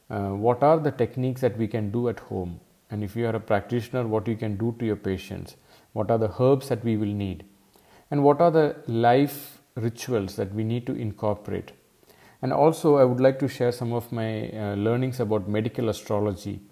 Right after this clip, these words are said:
how medical astrology and vata are correlated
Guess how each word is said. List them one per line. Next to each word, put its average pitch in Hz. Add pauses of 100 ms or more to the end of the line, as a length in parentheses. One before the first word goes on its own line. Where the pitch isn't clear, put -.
(200)
how 117
medical 117
astrology 120
and 113
vata 104
are 107
correlated 95